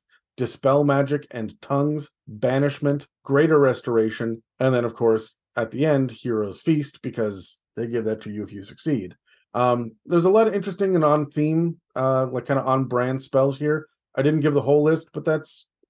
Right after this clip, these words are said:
that's solid. It's good. You get to cast a bunch of those multiple times as well. So, sure. They have a multi-attack, which essentially just means that it can make two claw attacks, which have a plus twelve to hit and do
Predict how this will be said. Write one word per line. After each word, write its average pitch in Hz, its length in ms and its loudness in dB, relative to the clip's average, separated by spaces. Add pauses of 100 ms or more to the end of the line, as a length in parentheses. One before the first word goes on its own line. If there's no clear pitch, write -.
that's 185 220 -6
solid. 147 340 4
It's 170 220 -6
good. 151 360 0
You 139 60 4
get 156 160 2
to 151 80 -6
cast 147 320 2
a 135 40 -4
bunch 135 240 0
of 139 60 -2
those 135 240 4
multiple 120 320 -6
times 117 320 -8
as 104 120 -14
well. 113 320 -8 (260)
So, 120 380 0 (220)
sure. 127 340 0 (500)
They 151 120 4
have 160 100 4
a 143 40 0
multi-attack, 165 680 2
which 139 160 -2
essentially 135 360 -2
just 123 160 -2
means 131 260 -2
that 120 100 0
it 117 100 -2
can 127 80 -6
make 117 220 -4
two 127 180 -2
claw 131 280 2
attacks, 131 500 -2 (160)
which 147 240 0
have 196 180 2
a 208 80 2
plus 170 320 -2
twelve 156 380 2
to 165 100 0
hit 170 300 -2 (180)
and 131 180 -2
do 131 440 0